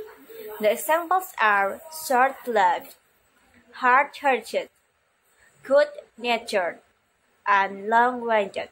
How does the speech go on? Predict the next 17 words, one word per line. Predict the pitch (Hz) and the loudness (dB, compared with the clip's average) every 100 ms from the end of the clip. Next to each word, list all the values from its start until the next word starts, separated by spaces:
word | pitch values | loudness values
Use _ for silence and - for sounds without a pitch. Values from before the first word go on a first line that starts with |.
| _ _ _ _ _ _ _ _ - | _ _ _ _ _ _ _ _ -12
And | - 214 202 208 | 0 2 2 -2
the | 208 | -8
third | - 294 311 - | 0 2 2 -2
is | 220 220 | -2 -2
preposition | 285 320 349 - 277 - 208 196 233 | -2 0 0 -4 -8 -4 -4 -4 -8
followed | 254 220 214 214 214 | -4 0 2 0 0
by | 202 196 - | 2 2 -2
an | 202 | -8
adjective. | 202 202 - 175 160 - _ _ _ _ _ 262 262 _ 208 | -4 -6 -6 -12 -12 -14 _ _ _ _ _ _ -20 _ -4
The | |
examples | 202 262 381 359 320 233 254 - | -2 -2 -2 -2 0 0 0 -2
are | - 190 190 190 - | 2 4 4 0 -2
overwhelming, | - 311 311 269 220 196 196 185 165 _ _ _ _ _ _ - | 0 4 4 4 4 2 0 -8 -16 _ _ _ _ _ _ -8
undermentioned, | 226 233 214 202 190 196 226 226 302 370 - - - - _ - | -4 -2 -2 -2 -6 -8 -4 -2 -4 -10 -16 -20 -20 -20 _ -2
outspoken, | 285 359 - - 339 339 233 202 233 285 - - | 2 2 -2 0 0 0 -4 -4 -6 -14 -20 -4
and | 208 208 202 208 | 0 2 0 -4
nearsighted. | 226 269 269 262 247 180 - | -2 0 0 -2 -2 -2 -4